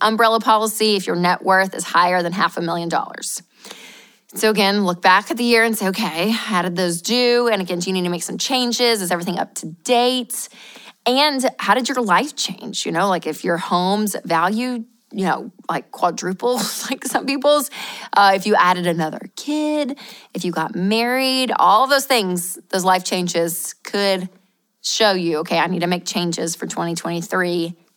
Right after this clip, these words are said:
in the realm of insurance." All right, another thing to look back on twenty twenty-two to see if you are winning with money is, did you give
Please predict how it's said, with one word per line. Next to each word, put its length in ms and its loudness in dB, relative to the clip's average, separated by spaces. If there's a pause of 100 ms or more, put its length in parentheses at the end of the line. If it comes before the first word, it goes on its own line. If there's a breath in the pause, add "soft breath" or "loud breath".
(100)
in 340 -2
the 140 -4
realm 400 -4
of 80 -10
insurance." 680 -8 (460)
All 80 2
right, 240 4
another 260 4
thing 340 0 (260 loud breath)
to 100 0
look 140 4
back 260 4
on 80 0
twenty 220 0
twenty-two 440 0
to 60 0
see 220 2
if 160 -4
you 120 0
are 80 2
winning 260 0
with 160 -4
money 360 0
is, 280 -4 (440 loud breath)
did 280 -2
you 160 0
give 480 0